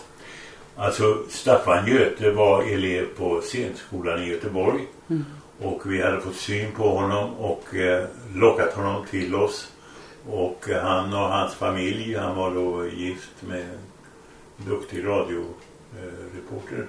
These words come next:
Speaker 1: Kristin Göte. Och de hade en pojke. Och, eh, vi, eh, vi, vi insåg gan-, ganska snabbt att den här killen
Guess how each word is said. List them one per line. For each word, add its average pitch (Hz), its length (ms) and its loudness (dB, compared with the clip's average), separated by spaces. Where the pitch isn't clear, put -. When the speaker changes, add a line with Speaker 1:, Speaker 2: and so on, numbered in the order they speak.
Speaker 1:
Kristin 101 380 -8
Göte. 110 300 -2
Och 107 140 -4
de 104 140 4
hade 95 300 2
en 90 120 -4
pojke. - 380 0
Och, - 380 -2
eh, 98 300 4
vi, 101 380 2
eh, 98 100 6
vi, 113 300 -2
vi 113 360 0
insåg 120 500 4
gan-, 120 540 2
ganska 110 320 2
snabbt 113 460 2
att 98 220 0
den 110 300 0
här 101 280 2
killen 110 360 4